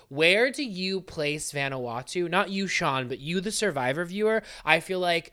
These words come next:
there are people that are gonna put Vanuatu at the very end here, like us. Excuse me, like, like them. And there are people like us who are going to see more value in a Vanuatu season. And I feel like Vanuatu very much is that season that,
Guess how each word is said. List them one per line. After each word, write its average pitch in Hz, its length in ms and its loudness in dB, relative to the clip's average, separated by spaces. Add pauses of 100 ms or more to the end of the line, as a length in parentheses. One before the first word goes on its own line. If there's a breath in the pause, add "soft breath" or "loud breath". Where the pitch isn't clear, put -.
(140 soft breath)
there 156 160 2
are 160 40 2
people 190 340 0
that 214 100 2
are 190 80 2
gonna 160 280 2
put 196 220 -4
Vanuatu 196 640 2
at 147 140 -2
the 147 80 -2
very 143 320 2
end 151 280 -4
here, 233 180 -2
like 247 200 -2
us. 139 380 0 (640 soft breath)
Excuse 202 200 -2
me, 147 100 -2
like, 143 240 2
like 156 220 8
them. 123 360 4 (220 loud breath)
And 147 100 -2
there 151 80 4
are 147 40 0
people 190 200 0
like 202 160 4
us 160 280 -2
who 160 100 -4
are 143 140 4
going 143 240 -2
to 143 80 -8
see 160 320 -4
more 139 280 0
value 135 540 0
in 139 100 -4
a 135 80 -2
Vanuatu 127 640 -4
season. 214 560 -4 (220 loud breath)
And 143 140 -2
I 143 80 0
feel 170 160 -6
like 151 100 -6
Vanuatu 160 580 -2
very 143 320 0
much 143 320 -8
is 135 280 -6
that 127 240 -6
season 120 400 -8
that, 117 220 -12